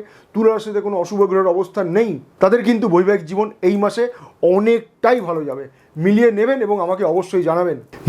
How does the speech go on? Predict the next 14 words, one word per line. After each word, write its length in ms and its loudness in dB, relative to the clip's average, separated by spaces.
মেষ 260 4
রাশির 300 -2
জুন 160 4
মাসে 280 0
প্রেম 260 -2
সম্পর্ক 360 -4
কেমন 280 -2
যাবে, 140 -4
কি 80 2
বলছে 260 2
গ্রহের 260 -4
অবস্থান। 320 -14
আপনার 280 2
প্রেম 180 2